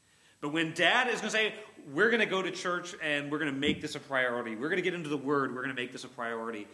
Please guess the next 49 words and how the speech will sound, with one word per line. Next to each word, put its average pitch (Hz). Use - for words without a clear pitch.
I'm 160
gonna 170
live 160
the 151
gospel 139
and 120
make 127
it 131
a 127
priority," 120
kids -
will 123
wanna 127
follow. 117
Salvation 233
has 220
come 226
to 202
this 185
house, 180
to 175
this 156
family. 170
Why? 139
"For 180
as 135
much 170
as -
he 175
also 165
was 151
a 131
son 151
of 156
Abraham." 107
Now, 143
that's 202
more 190
than 165
just 151
saying, 143
"Well, 139
he's 143
a 135
Jew, 147
so 123
obviously 131
he's 110
saved." 123